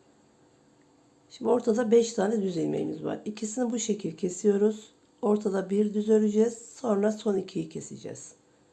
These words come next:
İkisini bir kestim. İlmeklerinizin yönüne dikkat edin. Bir tane düz ördüm. Son iki ilmeğim de yönünü de çeviriyorum. Arkadaki ilmeği öne taktım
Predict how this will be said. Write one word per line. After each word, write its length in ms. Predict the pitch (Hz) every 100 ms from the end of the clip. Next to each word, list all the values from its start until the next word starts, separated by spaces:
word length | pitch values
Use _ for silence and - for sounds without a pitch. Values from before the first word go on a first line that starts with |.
| _ _ _ _ _ _ _
İkisini 680 | 214 - 214 202 190 196 208 - _
bir 220 | - 175 -
kestim. 600 | 208 196 - 202 190 196
İlmeklerinizin 680 | 190 185 185 185 180 196
yönüne 380 | 180 170 170 160
dikkat 320 | 170 - 196
edin. 420 | 196 185 190 214 - _ _ _ _ _ _ _ _ _ _ _ _ _ _ -
Bir 240 | 196 202
tane 420 | 196 165 151 151
düz 200 | 160 175
ördüm. 580 | 185 185 185 202 190 208 - _ _ _ _ _ _ _ _ _ -
Son 220 | - 226
iki 260 | 214 214
ilmeğim 400 | 202 180 170 175
de 280 | 156 160 196 - -
yönünü 420 | 165 165 165 180
de 160 | 190 190
çeviriyorum. 880 | - 208 196 190 196 196 196 208 208 _ _ _ _
Arkadaki 600 | - 180 180 180 180 -
ilmeği 200 | 175 165
öne 220 | 170 180 190
taktım 640 | 202 190 - 214 208